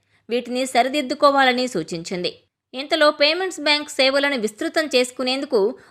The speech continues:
అనుసంధానమైన బ్యాంకుల ద్వారా సేవింగ్స్ అకౌంట్స్, కరెంట్ అకౌంట్లను ఓపెన్ చేసుకోవచ్చని తెలిపింది. రెండు వేల పద్దెనిమిదిలోనే రోజువారీ ట్రాన్సాక్షన్లు Paytm-లో సడన్గా పెరిగాయి. దీంతో మనీ లాండరింగ్ జరిగిందనే అనుమానంతో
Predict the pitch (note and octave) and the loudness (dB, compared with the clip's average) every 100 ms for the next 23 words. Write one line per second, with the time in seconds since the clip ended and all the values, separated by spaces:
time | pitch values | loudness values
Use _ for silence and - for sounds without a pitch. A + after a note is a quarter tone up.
0 | - G3 B3 D4 D4+ D#4+ E4 D#4+ D#4 G3+ | -8 -6 -2 -2 0 0 2 2 2 2
1 | G#3+ C4+ D4 B3+ B3 B3+ A3+ E4 - C4+ | 0 0 0 0 4 4 4 2 0 0
2 | C#4+ D4+ D4+ C#4 C#4+ D#4 E4 - B3 D4+ | 0 -2 -4 -4 -2 -4 -6 -2 2 2
3 | E4 D4 C#4 C4+ B3+ A#3+ B3 A3+ B3+ D4+ | 0 -2 -2 -2 -2 0 2 0 0 -4
4 | C4 A#3+ - A3+ A3 A3 G#3+ A3 - D#3 | -2 -4 -4 -4 -4 -4 -6 -4 -4 -4
5 | F3 F3 - _ _ _ - G#3+ B3 C#4 | -6 -6 -8 _ _ _ -8 -4 0 0
6 | C4+ C4 A#3 C4 E4+ E4+ D#4 C4 B3+ D4 | 0 0 0 -2 -4 0 2 2 2 2
7 | B3+ C#4+ D#4 D4 C4 B3+ A#3+ A3 B3+ B3 | 2 0 2 2 4 2 -2 -4 -2 -4
8 | B3 C4 A3 B3+ - B3+ C#4+ D4+ A#3 G#3+ | -4 -4 0 0 2 0 0 -4 -4 -2
9 | D4 B3 A#3 D4 B3+ F#3 D#3+ E3+ F3 - | -2 0 0 0 -4 -4 -4 -2 -2 -4
10 | _ _ - - C#4 F4 F#4 B3+ A#3+ F4+ | _ _ -20 -4 -4 -2 -2 0 0 2
11 | F#4 F4 D#4 D#4 D#4 C4+ C4 C#4 C4+ C4 | 2 2 2 0 0 0 0 -2 -2 0
12 | B3+ A3 C4+ C#4 C4+ C4 A3 A#3+ | 2 0 0 -2 -2 0 2 0